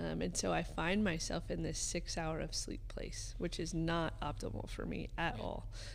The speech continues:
Speaker 1: I can do it for, like, two days and then, like, good luck, everybody. Um, and so starting to downregulate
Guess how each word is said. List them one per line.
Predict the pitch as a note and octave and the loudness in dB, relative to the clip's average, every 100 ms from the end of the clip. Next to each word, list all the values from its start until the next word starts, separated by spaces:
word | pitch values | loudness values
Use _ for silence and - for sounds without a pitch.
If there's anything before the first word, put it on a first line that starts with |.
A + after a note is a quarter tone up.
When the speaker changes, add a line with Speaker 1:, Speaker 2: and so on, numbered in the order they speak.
| - | 4
Speaker 1:
I | G#3 | 6
can | A#3 | 10
do | G#3+ | 10
it | G3+ | 10
for, | |
like, | E3+ E3+ | 4 4
two | F3+ | 2
days | - E3+ F#3 | 2 2 2
and | E3 | 2
then, | D#3 D#3 | 2 2
like, | D#3+ E3 - - - - | 0 -2 -4 -8 -6 0
good | E3+ | 2
luck, | - - | 0 -2
everybody. | F#2 F2+ - - - - - - - | -2 -2 -2 -4 -4 -4 -6 -6 2
Um, | F#3+ F#3 F3 E3+ | 4 6 4 4
and | F#3+ F#3 | 2 6
so | - G3+ | 6 6
starting | - G#3+ G3+ G#3 G#3 | 6 6 8 8 4
to | - G3 F#3+ F3+ F3 - - G3 | 4 4 4 4 0 -4 -4 0
downregulate | F3 F#3 F#3+ F#3 E3+ G3+ B3 A3 F3 E3 | 4 6 6 6 6 6 6 6 6 4